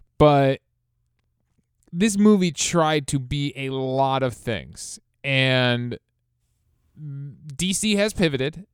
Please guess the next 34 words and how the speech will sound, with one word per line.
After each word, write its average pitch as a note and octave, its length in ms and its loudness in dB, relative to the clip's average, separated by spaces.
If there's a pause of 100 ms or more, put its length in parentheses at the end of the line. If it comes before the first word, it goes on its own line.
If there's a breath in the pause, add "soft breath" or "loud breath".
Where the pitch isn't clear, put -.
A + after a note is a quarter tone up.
(200)
As F3+ 280 2
you A3+ 80 0
will G#3+ 100 4
see G3+ 260 -2
in F#3 120 0
this D#3 140 -2
Harley E3+ 280 2
Quinn D#3+ 300 -4
movie C#3+ 260 -2
coming C#3+ 340 -4
up, A#2 220 -4 (400)
D D#3+ 160 -4
C F#3 220 -2
has F#3 160 0
pivoted, B2+ 560 0
and C3 160 -6
they C#3+ 100 2
decided, C#3+ 680 2 (640)
"Let's G3+ 360 -2
let A3 280 2
our, E3 300 2 (160)
unlike A#3+ 340 0
Marvel, D#3+ 460 2
let's E3 240 -2
let F#3 160 2
our E3 100 2
shared D3 380 -2
universe D#3 640 -4 (460)
be A3+ 140 -4
a G#3+ 80 0
loosely F#3 680 0
based B2+ 340 -2
shared A#2 300 -4
universe. - 520 -14